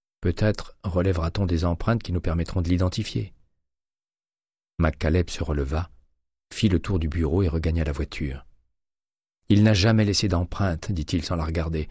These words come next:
Je doute fort qu'il l'ait fait ici. » Deux heures plus tard,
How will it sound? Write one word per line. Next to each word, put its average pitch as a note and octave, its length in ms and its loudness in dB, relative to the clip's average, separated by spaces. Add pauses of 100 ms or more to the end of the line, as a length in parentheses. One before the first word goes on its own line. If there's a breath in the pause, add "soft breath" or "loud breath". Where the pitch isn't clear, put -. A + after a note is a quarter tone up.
(180 loud breath)
Je A#2+ 100 4
doute A2 220 4
fort - 200 0
qu'il G2+ 160 2
l'ait F#2+ 120 2
fait F2+ 160 -2
ici. » G2+ 340 -2 (2250)
Deux F2+ 260 4
heures E2+ 100 0
plus D2 180 -4
tard, E2 340 -2